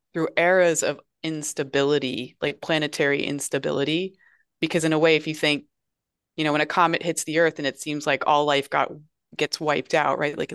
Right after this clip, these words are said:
the dinosaurs, it wiped out large mammals, but small, small creatures, bacteria, things like that survive. It's almost like all of life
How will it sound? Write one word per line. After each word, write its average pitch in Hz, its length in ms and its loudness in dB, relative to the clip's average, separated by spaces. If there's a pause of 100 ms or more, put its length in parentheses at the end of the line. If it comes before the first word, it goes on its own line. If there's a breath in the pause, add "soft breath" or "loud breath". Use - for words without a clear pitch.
the 143 80 -8
dinosaurs, 139 580 -2
it - 100 -6
wiped 147 260 -2
out 139 180 -2
large 147 320 -2
mammals, 147 500 -4 (380 soft breath)
but - 140 -4
small, 170 840 2 (1160)
small 170 340 0
creatures, 147 800 -4 (400)
bacteria, 147 880 0
things 165 220 0
like 151 160 0
that 143 400 0
survive. 139 840 -2 (880)
It's 170 140 2
almost 175 340 2
like 147 240 0
all 156 220 2
of 151 140 -4
life 143 360 -2